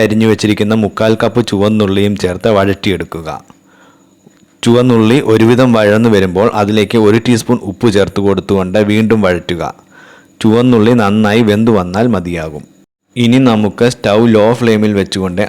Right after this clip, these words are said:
അര ടീസ്പൂൺ മഞ്ഞൾപ്പൊടിയും ഒന്നര ടീസ്പൂൺ മല്ലിപ്പൊടിയും ഒരു ടീസ്പൂൺ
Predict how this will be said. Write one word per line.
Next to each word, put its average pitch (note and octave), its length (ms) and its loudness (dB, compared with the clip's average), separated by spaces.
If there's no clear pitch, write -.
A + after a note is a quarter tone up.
അര G2 100 -4
ടീസ്പൂൺ A#2 320 -2
മഞ്ഞൾപ്പൊടിയും G2 640 -4
ഒന്നര G#2 220 -2
ടീസ്പൂൺ A#2 340 0
മല്ലിപ്പൊടിയും G2 600 -2
ഒരു A2 220 2
ടീസ്പൂൺ B2 360 -2